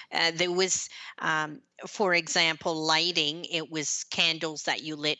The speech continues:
with a lighter. Well, forget that for a blind person. So I went out and bought, uh, uh, solar lanterns. I bought a whole bunch of tea lights, and we used to put them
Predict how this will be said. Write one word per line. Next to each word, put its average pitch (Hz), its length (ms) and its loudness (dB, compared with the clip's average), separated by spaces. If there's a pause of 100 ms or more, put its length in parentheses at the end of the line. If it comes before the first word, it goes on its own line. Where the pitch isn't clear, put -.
with 147 260 -6
a 151 40 -2
lighter. 147 500 0
Well, 151 160 -4
forget 160 520 -2
that 175 340 0
for 135 180 -4
a 127 60 -6
blind 151 400 0
person. 139 560 -4 (400)
So 175 840 2
I 202 220 6
went 240 220 2
out 165 280 2
and 151 180 0
bought, 151 380 2
uh, 135 380 0 (540)
uh, 139 360 0
solar 208 480 2
lanterns. 151 920 -2
I 156 140 4
bought 156 240 2
a 139 40 0
whole 254 540 2
bunch 170 640 0
of 151 360 0
tea 320 220 4
lights, 156 680 -2 (440)
and 170 600 2 (100)
we 180 640 -4
used 190 360 -4
to - 60 0
put - 200 -2
them 175 180 -4